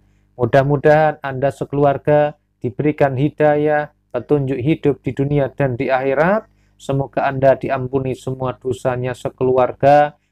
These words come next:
dikabulkan semua hajatnya, diterima semua amal ibadahnya, dilancarkan urusan rezeki, pekerjaan, dan juga ikhtiarnya.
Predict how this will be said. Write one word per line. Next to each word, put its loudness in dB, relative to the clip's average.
dikabulkan 0
semua -4
hajatnya, 0
diterima 0
semua -6
amal -4
ibadahnya, 0
dilancarkan 2
urusan -4
rezeki, 0
pekerjaan, 0
dan -2
juga -2
ikhtiarnya. -2